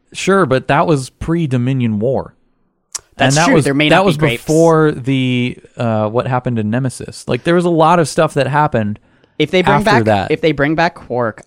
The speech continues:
Speaker 2: I will fully be down because, I, in my opinion, Quark is the greatest character in
Speaker 1: Yeah.
Speaker 2: any Star Trek show. That's
Speaker 1: Yeah,
Speaker 2: e-, all
Speaker 1: I,
Speaker 2: of
Speaker 1: I
Speaker 2: them.
Speaker 1: really did love Quark.
Speaker 2: Yeah, better
Speaker 1: And
Speaker 2: than, I think he's better than Picard, better than Shatner, all of them.
Speaker 1: Any episode in Deep Space Nine that was Ferengi focused was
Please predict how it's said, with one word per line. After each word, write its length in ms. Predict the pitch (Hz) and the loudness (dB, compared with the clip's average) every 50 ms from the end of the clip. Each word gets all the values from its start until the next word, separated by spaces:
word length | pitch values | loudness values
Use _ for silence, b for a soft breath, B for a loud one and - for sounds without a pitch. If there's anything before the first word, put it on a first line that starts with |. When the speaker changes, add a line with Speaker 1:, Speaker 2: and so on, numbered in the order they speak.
| _ | _
Speaker 2:
I 220 | - 101 104 107 107 | -8 -8 -6 -6 -6
will 260 | 101 101 101 95 95 | -6 -6 -8 -8 -8
fully 400 | - _ _ - 107 104 107 107 | -10 _ _ -8 -6 -6 -6 -6
be 120 | 98 104 | -8 -8
down 260 | 95 104 101 98 98 | -8 -8 -8 -8 -8
because, 240 | 92 92 98 95 - _ - | -8 -10 -10 -12 -14 _ -8
I, 100 | 113 - - | -10 -8 -8
in 80 | - 117 | -8 -8
my 120 | 107 104 107 | -6 -6 -6
opinion, 300 | 113 - 156 147 147 147 | -6 -6 -4 -4 -4 -6
Quark 280 | - - 147 139 135 - | -6 -4 -4 -4 -2 -4
is 100 | 143 135 | -6 -6
the 80 | 143 | -6
greatest 460 | 135 123 120 113 113 117 123 131 - _ | -6 -6 -4 -4 -4 -4 -6 -8 -10 _
character 460 | - 110 104 107 113 - - 170 165 | -10 -8 -6 -6 -8 -8 -6 -6 -4
in 120 | 156 135 - _ | -4 -6 -6 _
Speaker 1:
Yeah. 200 | - 120 139 131 | 0 0 2 2
Speaker 2:
any 200 | 131 135 135 131 | 2 0 0 -2
Star 340 | 127 - - 131 113 113 110 | -4 -6 -4 -2 -2 -2 -2
Trek 260 | - - 104 95 - | -4 -8 -10 -10 -10
show. 460 | - - - 117 104 87 71 - _ _ _ _ _ _ _ | -12 -12 -8 -8 -6 -6 -8 -10 _ _ _ _ _ _ _
That's 140 | 120 113 131 | -6 -2 0
Speaker 1:
Yeah, 260 | 139 123 113 - - | 2 2 0 -2 -6
Speaker 2:
e-, 20 | - _ _ | -12 _ _
all 80 | 165 160 | 2 2
Speaker 1:
I, 60 | 165 | 2
Speaker 2:
of 100 | 151 135 | 4 4
Speaker 1:
I 60 | 139 147 | 2 2
Speaker 2:
them. 80 | 143 | 2
Speaker 1:
really 220 | 156 170 165 160 143 | 2 4 4 2 2
did 220 | 120 139 131 123 110 | 2 0 -2 0 0
love 200 | 120 113 110 - | 0 0 -2 -2
Quark. 400 | - - 101 90 87 - - _ _ | -6 -8 -6 -6 -6 -10 -16 _ _
Speaker 2:
Yeah, 160 | 90 87 - - _ _ _ | -16 -16 -16 -20 _ _ _
better 140 | - 131 131 | -4 0 0
Speaker 1:
And 80 | 147 165 | 2 0
Speaker 2:
than, 40 | 180 - | 0 0
I 100 | 151 147 | -2 0
think 120 | 139 151 | 0 -2
he's 80 | 139 120 | -2 0
better 120 | - 123 123 | -2 -4 -4
than 80 | 117 | -4
Picard, 460 | 110 104 - 175 185 185 185 196 190 185 _ _ _ _ _ _ | -8 -8 -2 0 2 2 2 0 -2 -6 _ _ _ _ _ _
better 100 | - 101 | -10 -10
than 100 | 95 92 | -10 -8
Shatner, 320 | - - 165 139 170 175 - _ | -4 -2 -2 -2 -2 -4 -2 _
all 200 | 156 139 135 123 | 2 2 2 2
of 40 | - | 2
them. 60 | 185 | 2
Speaker 1:
Any 180 | 208 226 220 220 | 2 2 2 2
episode 420 | 202 190 202 - - 190 175 156 | 0 0 -2 -2 0 0 0 0
in 60 | 151 | -2
Deep 180 | 139 147 139 - | -2 -4 -4 -4
Space 320 | - - 147 135 117 - | -4 -2 -2 -2 0 -2
Nine 260 | 135 123 120 123 131 | -2 -2 0 0 -2
that 80 | 127 117 | -4 -4
was 160 | 117 110 101 | -6 -8 -10
Ferengi 460 | - - 120 110 110 110 113 113 113 | -8 -6 -4 -4 -2 -2 -2 -4 -6
focused 500 | - - 104 98 101 - 117 110 - - | -6 -4 -6 -4 -2 -4 -4 -4 -6 -8
was 300 | 113 104 98 95 - - | -8 -8 -6 -8 -10 -16